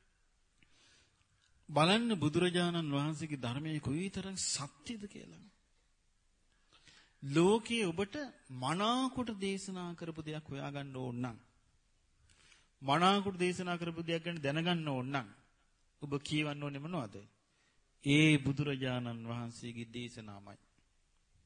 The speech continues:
ඒ දේශනා කියවද්දී මනාකොට දේශනා කරපු ධර්මයක්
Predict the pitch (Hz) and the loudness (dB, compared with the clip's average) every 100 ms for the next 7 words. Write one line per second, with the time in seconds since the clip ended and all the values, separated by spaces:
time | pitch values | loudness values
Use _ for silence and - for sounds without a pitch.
0 | _ _ _ _ _ _ _ _ 147 151 | _ _ _ _ _ _ _ _ -2 0
1 | 143 147 160 156 151 - 147 156 175 180 | 2 0 0 -2 -4 -4 -2 0 0 -2
2 | 202 208 127 131 175 233 262 254 202 170 | -6 -4 -2 -2 0 0 0 -2 -6 -4
3 | 156 151 156 143 135 123 123 117 - 123 | -6 -6 -6 -4 -6 -6 -10 -6 -6 -4
4 | 147 175 202 269 - | -6 -8 -10 -12 -18